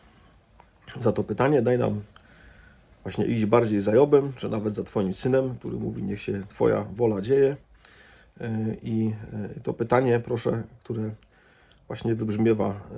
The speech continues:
e, na końcu tej księgi, Panie, żebyś potrafił i, i chciał, e, skierować do nas i, i niech to, e,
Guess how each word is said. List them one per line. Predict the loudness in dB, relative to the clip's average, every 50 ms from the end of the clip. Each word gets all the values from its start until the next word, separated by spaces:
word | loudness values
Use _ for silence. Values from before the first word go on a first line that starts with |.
| -10 -6
e, | -6
na | -6
końcu | -4 -4 -4 -4 -4 -6
tej | -6 -8 -8 -6
księgi, | -4 -2 -2 -2 -2 -4 -6
Panie, | -6 -6 -4 -4 -4 -4
żebyś | -6 -6 -8 -8 -8 -8 -10 -12 -18 -14 -12
potrafił | -10 -8 -4 -4 -4 -4 -2 -4 -4 -4 -8 -14 _ _ _ _ _ _ _ _ _ -20 -20 _ -12
i, | -10 -10 -10 -10 -12
i |
chciał, | -14 -4 0 2 4 4 4 2 -2 -6 -14 -20 -18 -16 -14 -14 -12 -12 -12 -12 -12 -12 -14 -14 -16 -18 -18 -16
e, | -14
skierować | -12 0 4 4 4 4 4 0 -2 -6 -2
do | 0 2 2
nas | 2 2 0 -4 -6 -8 -10
i, | -8 -8 -8 -8 -10 -14 -20 _ _ _ _ _ _ _ _ _ _ _ _ -10
i | -8
niech | -8 -8 -8
to, | -8 -6 -6
e, | -6 -6